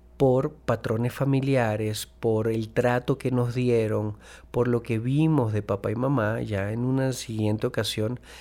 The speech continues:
hablaremos cómo influye papá y mamá en nuestra abundancia. Y por supuesto, en mis próximos talleres y mis prox-, y en este próximo ciclo de abundancia que estamos a punto de conven-, conversar, vamos a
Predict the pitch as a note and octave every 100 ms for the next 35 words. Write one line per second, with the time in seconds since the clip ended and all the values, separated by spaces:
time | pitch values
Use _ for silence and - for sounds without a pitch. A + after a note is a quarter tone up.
0 | - - A2+ A2 G#2 G#2 A2 A2+ - -
1 | B2 B2 A#2+ - A#2+ A2+ A#2 A#2 G#2+ G2+
2 | G2 A2+ A2+ G#2+ G#2 - - A2 G#2 G#2
3 | A#2+ A2+ G#2 G2+ G2 G2 - D3 - -
4 | - - - - - - - - G#2 G#2+
5 | - G2 G2 F#2+ - C3 - - - -
6 | - A#2 G#2+ - - - A#2 A#2 A2 G#2
7 | G2 G2 G#2 G#2+ G#2+ G2 - G2+ - -
8 | G#2+ G#2 G2 G2+ - A#2+ G#2+ - A2 G2+
9 | - C3+ A#2+ G#2 F#2+ F#2 G2 G2 A2+ A2
10 | - G#2+ - - - - - - G#2+ -
11 | G#2 A2 A#2+ - G2+ G2+ A2 A2 A2 G2
12 | G2+ - - G2+ G2 - G#2+ D3 B2+ A2
13 | A2 G#2+